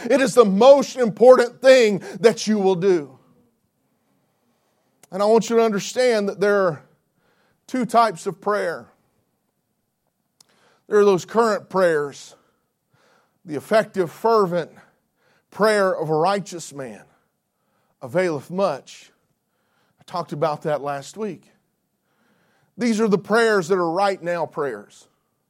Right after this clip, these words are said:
They're the prayers that you and I pray and God moves. It was the right timing, it was perfect, it was in the right place and order, and God moved.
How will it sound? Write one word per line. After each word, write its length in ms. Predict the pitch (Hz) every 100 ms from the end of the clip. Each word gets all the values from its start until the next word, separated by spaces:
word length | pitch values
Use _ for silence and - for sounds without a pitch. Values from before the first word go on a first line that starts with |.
| _ _ _ _ _
They're 120 | 214
the 80 | 208
prayers 500 | 202 233 247 240 180
that 120 | 190
you 180 | 185 240
and 80 | 220
I 140 | 220
pray 440 | 180 214 226 208 190
and 140 | 175
God 360 | 190 190 175 139 _ _ _ _ _
moves. 600 | 170 170 131 113 95 - _ _ _ _ _ _
It 60 |
was 120 | 175 151
the 80 |
right 260 | 196 214 185
timing, 500 | 214 233 233 220 202
it 80 | 165
was 100 | 143
perfect, 500 | - 226 196 190 -
it 60 |
was 160 | 175 147
in 60 | 175
the 80 |
right 240 | 180 202 196
place 400 | - 208 185 -
and 80 | 151
order, 480 | 165 170 160 131 _ _ _ _ _ _
and 140 | 131 143
God 240 | 156 139
moved. 500 | 131 147 120 104 _